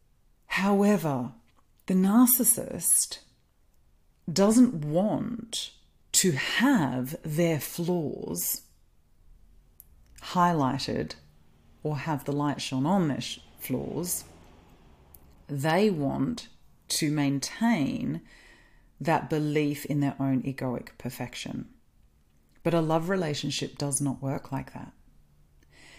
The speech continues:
And the more that the light bearer gets hurt,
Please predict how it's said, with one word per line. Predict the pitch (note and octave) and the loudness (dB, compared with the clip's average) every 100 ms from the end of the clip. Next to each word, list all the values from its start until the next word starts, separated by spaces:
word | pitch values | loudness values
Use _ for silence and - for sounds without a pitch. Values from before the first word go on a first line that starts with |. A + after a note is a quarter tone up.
| - - _ _ - | -20 -20 _ _ 4
And | G3+ | 8
the | G#3 | 8
more | G3 F#3+ G3 A3+ C4+ C#4 B3 - - _ _ - E3 | 8 6 6 8 8 8 6 -2 -20 _ _ -10 2
that | F3+ D#3 D3 | 4 4 2
the | D3+ D3+ C#3+ C#3 _ _ | 0 0 0 -6 _ _
light | - D3+ D3+ D#3+ - - - | -4 0 2 0 -2 -6 -2
bearer | C3+ - - - F#3+ F#3+ _ _ _ _ _ C#3+ | -2 -2 -6 -6 -6 -8 _ _ _ _ _ -2
gets | D3+ - - | -2 -2 -10
hurt, | - - F3+ D3+ - - - - - | -12 -4 -2 0 -2 -8 -8 -6 -8